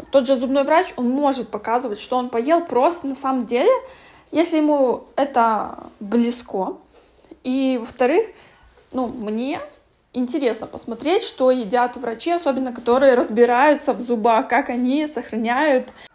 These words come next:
какой-нибудь там баланс, э, там, твёрдого, мягкого. Я не знаю, как это там, чё работает, но вы поняли, это вообще любопытная тема. А также личные, э,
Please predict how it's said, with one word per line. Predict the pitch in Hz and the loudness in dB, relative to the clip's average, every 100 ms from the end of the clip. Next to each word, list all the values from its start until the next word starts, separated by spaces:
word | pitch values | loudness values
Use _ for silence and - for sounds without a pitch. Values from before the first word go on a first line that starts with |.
| - | -8
какой-нибудь | 220 220 254 240 220 | -2 2 2 2 -2
там | 226 208 | -2 0
баланс, | 214 220 262 285 269 - - | 2 4 4 4 0 -4 -2
э, | 240 220 214 214 | 0 0 -2 -4
там, | 208 208 | -8 -8
твёрдого, | - 233 254 330 269 262 254 247 240 233 | -2 4 6 6 4 2 2 2 2 2
мягкого. | 208 220 311 - - 247 | -2 0 0 0 2 2
Я | - 403 | 6 4
не | 381 | 4
знаю, | 349 269 233 254 | 4 2 2 -2
как | 277 269 | -6 -6
это | 233 - | -10 -8
там, | 226 269 | -6 -4
чё | 277 | 0
работает, | 262 254 262 339 339 262 262 - - - - - | 0 2 2 2 2 -2 -4 -16 -20 -20 -20 -14
но | - 247 277 285 285 269 254 | 0 4 6 8 8 8 6
вы | 349 | 2
поняли, | - 277 226 214 214 | 4 2 2 0 0
это | 240 | 4
вообще | 311 302 302 | 2 2 0
любопытная | 269 254 285 269 214 202 | 4 2 2 -4 -2 -4
тема. | 202 214 214 240 _ _ - - | -4 -10 -10 -14 _ _ -16 -8
А | - 240 | 0 2
также | 240 277 466 466 311 220 - - _ | 4 2 2 0 0 -2 -4 -16 _
личные, | - 233 302 302 285 - 220 214 202 190 226 - _ _ _ - | -6 0 2 0 -2 -6 -4 -4 -4 -6 -8 -14 _ _ _ -20
э, | - - 208 196 196 | -10 -4 -4 -2 -6